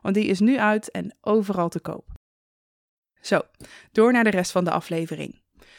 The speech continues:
We gaan het dus hebben over online discriminatie, de impact die die kan hebben op ons en op de mensen om ons heen.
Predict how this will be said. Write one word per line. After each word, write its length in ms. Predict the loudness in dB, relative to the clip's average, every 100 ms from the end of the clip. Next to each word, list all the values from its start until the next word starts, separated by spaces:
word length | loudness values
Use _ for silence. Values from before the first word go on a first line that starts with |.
| _ _ -4
We 120 | -2
gaan 220 | 2 4
het 100 | 4
dus 120 | 2
hebben 260 | 2 2 4
over 300 | 2 2 2
online 420 | 4 4 4 2
discriminatie, 960 | 0 -4 -4 0 2 2 0 -2 -2 -2
de 160 | -4
impact 420 | -2 -2 0 -2 0
die 100 | -4
die 140 | -2
kan 180 | -2 0
hebben 280 | 0 0 -2
op 200 | -4 -2
ons 360 | 0 0 -2
en 200 | -4 -4
op 120 | -4
de 80 | 0
mensen 300 | 0 0 -2
om 80 | -4
ons 220 | -4 -2
heen. 320 | -2 -2 -4